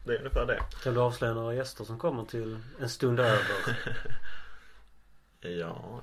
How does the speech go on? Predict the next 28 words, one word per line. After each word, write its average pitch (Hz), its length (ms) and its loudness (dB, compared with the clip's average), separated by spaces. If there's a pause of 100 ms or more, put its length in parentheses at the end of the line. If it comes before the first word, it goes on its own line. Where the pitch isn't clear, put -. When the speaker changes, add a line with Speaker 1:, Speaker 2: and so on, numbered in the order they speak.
Speaker 1:
kan 85 140 -8
jag. 113 280 -10
Olof 117 240 -6
Lund 92 340 -4
kommer 147 260 -10
ganska 156 220 -12
snart. 147 200 -12 (400)
Speaker 2:
Oh. 117 240 -12 (920)
Speaker 1:
Eh, 101 680 -16
och 98 80 -14
sen - 240 -16
så, 90 540 -12
eh, 87 420 -16
avslutar 95 600 -4
vi 92 260 -4 (440)
säsongen. 110 960 4 (160)
Vi 92 220 -6
och - 80 -6
vi, - 220 -4
jag. 90 220 -4 (800)
Enmansprojekt. 113 680 -8 (760)
Med - 180 -8
Mikael 104 260 -2
Wiehe. 123 260 0 (380)
Så - 120 -8
det 131 60 -6
blir 170 100 -8
kul. - 120 -2